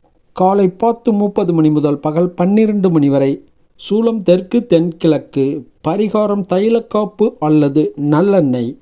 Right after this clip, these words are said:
பகல் இரண்டு மணி வரை சூலம் உள்ளது. சுப ஹோரைகள் காலை ஒன்பது மணி முதல் பத்து முப்பது மணி வரை, பகல் ஒரு மணி முதல் ஒன்று முப்பது மணி வரை, மாலை நான்கு முப்பது மணி முதல் இரவு ஏழு மணி வரை,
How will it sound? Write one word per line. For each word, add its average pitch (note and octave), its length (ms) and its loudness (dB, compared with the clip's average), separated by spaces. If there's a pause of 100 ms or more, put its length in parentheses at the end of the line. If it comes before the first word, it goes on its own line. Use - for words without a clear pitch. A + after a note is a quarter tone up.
(420)
பகல் A#3 400 0
இரண்டு G#3 500 2
மணி F#3+ 200 0
வரை F3 360 0 (180)
சூலம் G3 720 -2
உள்ளது. B2 600 -2 (400)
சுப G3+ 260 2 (200)
ஹோரைகள் C#3+ 680 -2 (600)
காலை G3+ 300 2
ஒன்பது G#3+ 440 2
மணி G3 160 -2
முதல் F3+ 300 2
பத்து G#3+ 320 -2
முப்பது F#3 420 0
மணி D#3 180 2
வரை, D3 360 0 (320)
பகல் F3 260 0
ஒரு G#3 260 4
மணி G#3 180 0
முதல் F3+ 280 2
ஒன்று G3+ 300 0
முப்பது F#3+ 380 -2
மணி D#3+ 180 2
வரை, D3 420 -2 (340)
மாலை F#3 380 2
நான்கு G#3+ 420 2
முப்பது F#3 400 0
மணி F3 180 0
முதல் D#3 380 0
இரவு G3+ 440 2
ஏழு F3 220 4
மணி D#3+ 200 2
வரை, C#3 420 0